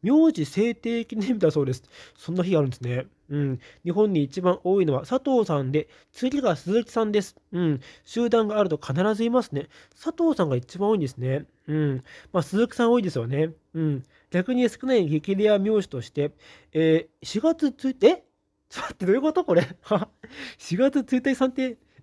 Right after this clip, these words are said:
いるんですね。うん。えー、これエイプリルフールでしょ、この日って。なんかそういう、なんか嘘かなんかなんですかね、これね。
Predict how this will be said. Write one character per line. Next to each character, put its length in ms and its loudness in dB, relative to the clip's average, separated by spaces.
い 160 -2
る 120 4
ん 20 0
で 80 4
す 120 -4
ね。 240 -2
う 80 -2
ん。 200 -2
え 140 2
ー、 20 -8
こ 120 0
れ 100 2
エ 100 4
イ 80 4
プ 100 -2
リ 140 2
ル 80 2
フ 100 0
ー 40 2
ル 40 4
で 60 4
し 80 -4
ょ、 20 -6
こ 80 -2
の 60 2
日 80 0
っ 60 -4
て。 340 -8
な 80 -10
ん 20 -12
か 120 -2
そ 180 0
う 60 0
い 60 2
う、 280 -2
な 120 4
ん 20 -12
か 160 -2
嘘 200 -2
か 80 -2
な 120 2
ん 40 -6
か 120 -2
な 100 0
ん 60 0
で 60 -4
す 120 -6
か 60 -8
ね、 60 -4
こ 80 -6
れ 40 -6
ね。 260 0